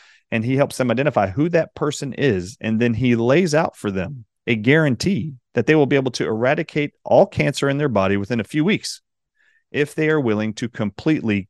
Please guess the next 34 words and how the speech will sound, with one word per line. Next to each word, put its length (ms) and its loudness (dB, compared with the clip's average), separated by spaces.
cut 400 0
that 320 2
toxic 560 -2
relationship 960 0
out 280 4
of 260 2
their 180 0
life. 540 -4
We're 80 0
talking 400 2
no 120 2
more 200 -2
emails, 520 -4
no 120 0
texts, 420 -2
no 120 -2
phone 260 -2
call, 200 -6
no 160 0
visits. 440 -2
And 100 -6
he 80 -4
talks 280 0
about 220 -2
it. 100 -16
It 140 -2
is, 240 2
it 100 0
could 180 -4
be 160 0
anybody 360 2
from 160 -6
your 120 -4
mother 520 0